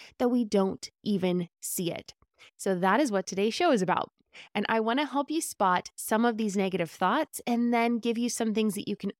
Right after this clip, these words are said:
do to overcome them. So let's jump right in. First thing is first, we need to observe how we talk to ourselves. So the truth is, you might not even hear what you say to yourself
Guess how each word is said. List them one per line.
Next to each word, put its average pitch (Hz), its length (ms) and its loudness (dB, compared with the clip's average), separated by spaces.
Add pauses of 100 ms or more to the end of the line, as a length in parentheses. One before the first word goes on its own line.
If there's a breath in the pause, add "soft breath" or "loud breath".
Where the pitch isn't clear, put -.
do 190 200 0
to - 180 -8
overcome 165 500 -6
them. - 260 -6 (600 loud breath)
So 208 340 2 (460)
let's 202 200 2
jump 214 220 2
right 185 140 2
in. 156 260 -4 (180)
First 277 260 0
thing 302 140 2
is 302 140 0
first, - 480 -4
we 226 160 0
need 262 240 2
to 359 100 -4
observe 196 600 -2 (320)
how 196 260 2
we 190 160 -2
talk 170 300 -2
to 170 140 -4
ourselves. - 600 -4 (520 loud breath)
So 294 240 2
the 285 140 -4
truth 403 340 -2
is, 311 280 0 (160)
you 269 500 0
might 330 300 -2
not 233 280 2
even 220 240 0
hear 190 680 -2
what 190 280 -2
you 233 160 -2
say 196 220 -2
to - 120 -8
yourself 262 480 -2